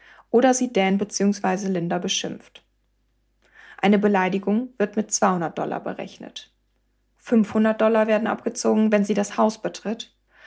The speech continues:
und tausend Dollar, wenn sie die Kinder mitnimmt, ohne ihn darüber zu informieren. Im November neunzehnhundertsechsundachtzig spitzt sich die Lage so zu,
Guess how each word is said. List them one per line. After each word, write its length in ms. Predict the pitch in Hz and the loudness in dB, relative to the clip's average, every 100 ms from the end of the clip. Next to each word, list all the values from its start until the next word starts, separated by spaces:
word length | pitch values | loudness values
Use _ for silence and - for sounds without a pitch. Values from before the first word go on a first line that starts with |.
| - | -12
und 200 | - 202 | -2 -2
tausend 420 | - 220 233 240 | 2 4 4 2
Dollar, 440 | 240 233 233 262 - | 2 4 2 -2 -2
wenn 160 | 214 214 | 2 2
sie 140 | 202 | 2
die 100 | 214 | -2
Kinder 320 | 220 214 196 | 0 0 0
mitnimmt, 520 | 190 185 202 196 196 - | 0 -2 -2 -2 -4 0
ohne 220 | 185 196 | 2 4
ihn 160 | - 185 | 2 -2
darüber 320 | 185 185 190 | -2 -2 -4
zu 160 | - 196 | -4 -4
informieren. 760 | 196 190 190 170 170 196 - _ _ _ _ _ _ _ _ _ _ _ _ _ _ _ _ _ _ | -4 -2 -2 -2 -6 -10 -12 _ _ _ _ _ _ _ _ _ _ _ _ _ _ _ _ _ _
Im 160 | 208 220 | 4 6
November 400 | 220 226 254 240 | 6 6 6 4
neunzehnhundertsechsundachtzig 1160 | 208 208 196 226 - 196 - 185 - 214 214 - | 4 0 0 -2 -2 -4 -4 -8 -6 -6 -6 -8
spitzt 300 | - 202 - | -6 -4 -4
sich 160 | 208 | -2
die 100 | 208 | 0
Lage 300 | 208 196 196 | 2 2 0
so 140 | 208 247 | -2 -4
zu, 460 | - 214 226 254 | -4 -2 -2 -2